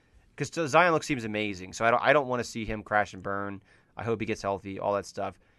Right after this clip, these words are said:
If he stays healthy and he has a career that I think he's gonna have, and if Brandon Ingram continues to develop the way that he is developing,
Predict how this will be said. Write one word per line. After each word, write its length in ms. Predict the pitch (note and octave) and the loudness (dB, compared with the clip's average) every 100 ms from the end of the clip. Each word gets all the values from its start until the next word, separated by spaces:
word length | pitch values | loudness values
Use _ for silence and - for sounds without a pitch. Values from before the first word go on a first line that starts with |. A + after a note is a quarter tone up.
| - | -4
If 180 | D3 F#3+ | -4 -2
he 100 | F3 | -4
stays 300 | - D3+ - | -2 -4 2
healthy 580 | C3 A#2 G2 F#2+ - _ - | 0 0 -4 -8 -12 _ -8
and 100 | B2 | -2
he 100 | A#2+ | 0
has 140 | A#2 | 0
a 40 | A2+ | -4
career 320 | - A#2+ A2+ | -6 -4 -2
that 100 | G2 | -4
I 80 | F#2 | -6
think 240 | C3+ A#2 | -10 -10
he's 100 | G#2 | -10
gonna 200 | G#2 G2 | -10 -10
have, 440 | F2+ F#2 F#2 F#2+ _ _ _ _ _ _ _ _ _ _ - | -8 -6 -6 -10 _ _ _ _ _ _ _ _ _ _ -8
and 100 | A2 | -8
if 60 | G#2+ | -4
Brandon 280 | A#2+ C3 A#2 | -2 -2 -4
Ingram 460 | B2+ A#2+ A2+ G#2 - _ _ | -6 -4 -6 -10 -18 _ _
continues 480 | - G#2 A#2+ A#2 G#2+ | -12 -8 -6 -6 -8
to 100 | - | -6
develop 500 | G2+ A2 A2+ G#2 - | -2 4 4 4 0
the 80 | G#2 | -4
way 140 | G2+ | -6
that 140 | G2 - | -6 -8
he 180 | B2 | -4
is 100 | B2+ | -4
developing, 680 | A2 F#2+ F#2 F#2 F#2+ F#2 F#2+ | -6 -6 -4 -6 -8 -10 -12